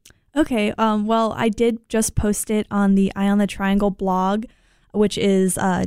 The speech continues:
w w w dot w k n c dash e o t dot tumblr dot com. Um, you can list-, stream it there, or you can download it from,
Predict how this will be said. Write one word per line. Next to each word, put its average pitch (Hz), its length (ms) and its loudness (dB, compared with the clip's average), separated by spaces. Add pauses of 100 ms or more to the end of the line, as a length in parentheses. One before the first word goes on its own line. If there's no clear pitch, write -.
w 208 400 0
w 196 260 0
w 196 280 0
dot 180 340 -2
w 196 360 2
k 190 260 -4
n 190 100 4
c 185 380 -6 (120)
dash 180 420 -2
e 190 120 0
o 185 60 2
t 202 260 -6
dot 180 220 -8
tumblr 190 300 -2
dot 180 220 -8
com. 233 380 -2 (440)
Um, 190 420 2
you 214 140 2
can 202 300 2
list-, 196 440 -4
stream 240 260 0
it 233 100 -2
there, 226 220 2
or 226 200 -2
you 214 140 0
can 190 220 -2
download 208 380 0
it 214 240 -2
from, - 400 -4